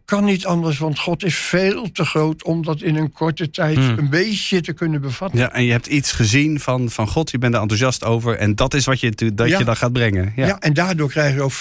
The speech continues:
Speaker 1: al die verschillende kerken, want de een zegt, "Ja, dit is het," en de ander zegt, en de Bijbelse waarheden bestaan heel vaak uit twee componenten. Je moet het ene zeggen, maar dan moet je ook het andere erbij zeggen,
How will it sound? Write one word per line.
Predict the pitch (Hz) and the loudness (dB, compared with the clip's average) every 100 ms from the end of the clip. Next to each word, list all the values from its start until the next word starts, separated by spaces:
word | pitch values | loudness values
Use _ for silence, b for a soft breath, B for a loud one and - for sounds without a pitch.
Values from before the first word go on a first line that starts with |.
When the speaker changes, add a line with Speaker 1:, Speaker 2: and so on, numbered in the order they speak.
| - | -6
Speaker 1:
al | 151 185 | -2 0
die | 165 143 | 0 0
verschillende | 131 - 170 131 117 | 0 0 2 2 0
kerken, | - 165 139 127 | 0 0 0 0
want | 131 147 | 0 0
de | 135 135 | 0 2
een | 156 | 2
zegt, | 127 120 | 2 0
"Ja, | 101 120 123 | 0 -2 2
dit | 180 165 | 0 0
is | 120 | -2
het," | 139 | 0
en | 143 | 0
de | 143 | -2
ander | 143 151 135 | -2 0 0
zegt, | 143 131 B B | -2 -4 B B
en | - 151 | -2 0
de | 147 147 | 0 -2
Bijbelse | 139 160 196 208 - | 0 0 0 0 -2
waarheden | 139 151 151 143 147 135 | -2 0 2 2 2 0
bestaan | 135 - - 170 170 135 | 0 -2 -2 -2 0 0
heel | 127 170 208 185 | 2 2 0 -2
vaak | - 147 139 - | -2 0 0 -2
uit | 147 127 | -2 0
twee | - 143 | 0 0
componenten. | 127 135 117 110 104 117 120 113 127 | 0 -2 0 0 2 4 2 -2 -4
Je | 131 | -2
moet | 123 143 | 0 0
het | - - | -4 -4
ene | 185 208 180 | -2 0 2
zeggen, | 131 135 127 143 170 | 0 0 0 -2 0
maar | 165 | 0
dan | 147 | 0
moet | 147 147 | 0 -2
je | |
ook | 170 165 | -4 -6
het | 208 | -6
andere | 202 214 196 135 | -2 0 0 0
erbij | 117 110 110 113 | 0 0 0 0
zeggen, | - | 0